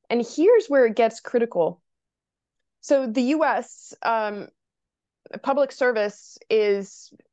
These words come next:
like any other job. There's, there are some cool benefits, yes. But other than that, there isn't really anything that's keeping you in public service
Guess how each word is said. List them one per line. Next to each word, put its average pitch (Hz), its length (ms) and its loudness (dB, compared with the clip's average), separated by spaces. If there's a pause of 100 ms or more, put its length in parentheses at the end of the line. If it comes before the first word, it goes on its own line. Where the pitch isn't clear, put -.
like 214 400 0
any 269 160 2
other 240 180 2
job. 190 400 -2 (120)
There's, 214 600 0 (100)
there 226 240 2
are 247 220 2
some 320 240 -6
cool 262 260 -4
benefits, 196 720 -6 (260)
yes. - 460 -6 (760)
But 233 340 6
other 302 260 4
than 277 200 4
that, 254 440 0 (360)
there 254 260 6
isn't 269 460 4
really 254 380 2
anything 202 760 -2
that's 190 240 -2
keeping 226 500 -6
you 165 400 -4 (460)
in 208 140 -4
public 190 340 -2
service 180 640 -6